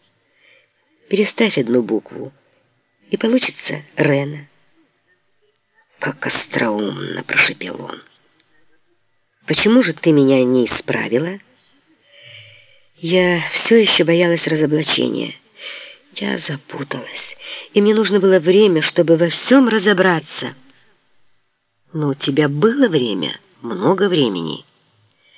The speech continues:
«Я боялась тебе рассказывать.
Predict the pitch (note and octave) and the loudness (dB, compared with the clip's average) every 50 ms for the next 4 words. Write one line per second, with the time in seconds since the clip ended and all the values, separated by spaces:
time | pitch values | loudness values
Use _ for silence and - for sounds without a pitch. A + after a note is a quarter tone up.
0 | _ _ _ _ _ _ _ _ _ _ _ _ _ _ _ _ - F3 E3+ G3 | _ _ _ _ _ _ _ _ _ _ _ _ _ _ _ _ -10 -6 -2 -2
1 | G3+ F#3 F3+ G3+ G3+ G3 F#3 F3 D#3+ C#3+ D3 D3 - - - C#3 B2+ C#3+ B2+ D3 | -2 0 2 2 2 4 2 2 0 -2 -4 -6 -10 -4 -4 -2 -2 0 -2 -2
2 | D3 - - - - C#3 C3 B2 - - - - - - - - - | -4 -6 -8 -8 -6 -6 -6 -6 -8 -12 -14 -16 -16 -16 -18 -20 -20